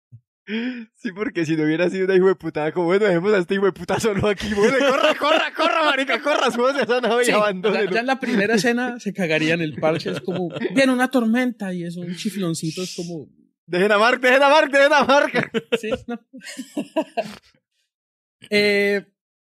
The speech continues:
Speaker 2: y bueno, les decía que lo otro bien interesante del aspecto realista de la película es que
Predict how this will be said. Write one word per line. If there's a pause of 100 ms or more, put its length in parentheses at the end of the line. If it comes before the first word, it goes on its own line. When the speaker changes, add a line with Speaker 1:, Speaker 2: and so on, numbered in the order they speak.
(140)
Speaker 2:
y
bueno,
les
decía
que
lo
otro
bien
interesante
del
aspecto
realista
de
la
película
es
que